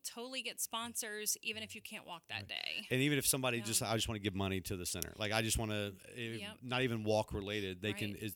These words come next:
Speaker 2: can they give online?
Speaker 1: They
Speaker 2: Is there
Speaker 1: sure
Speaker 2: something they
Speaker 1: can.
Speaker 2: can just go and make a don-
Speaker 1: Miami Valley Women's Center dot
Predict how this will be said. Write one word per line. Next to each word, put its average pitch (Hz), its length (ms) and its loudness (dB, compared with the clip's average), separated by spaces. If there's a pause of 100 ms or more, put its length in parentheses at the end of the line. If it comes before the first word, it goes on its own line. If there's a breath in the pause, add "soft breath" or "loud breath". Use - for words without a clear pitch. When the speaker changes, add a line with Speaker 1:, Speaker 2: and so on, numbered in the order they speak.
(160)
Speaker 2:
can 113 140 -6
they 104 80 -4
give 101 180 -2
online? 101 540 0
Speaker 1:
They 135 60 4
Speaker 2:
Is 107 80 4
there 104 80 8
Speaker 1:
sure - 60 4
Speaker 2:
something 110 200 2
they 104 80 0
Speaker 1:
can. 101 160 -4
Speaker 2:
can 98 80 -2
just 104 100 2
go 104 160 0
and - 20 0
make - 40 0
a - 0 -
don- 208 80 2
Speaker 1:
Miami 220 180 0
Valley 202 160 -2
Women's 214 300 -4
Center 208 540 0
dot 196 440 -8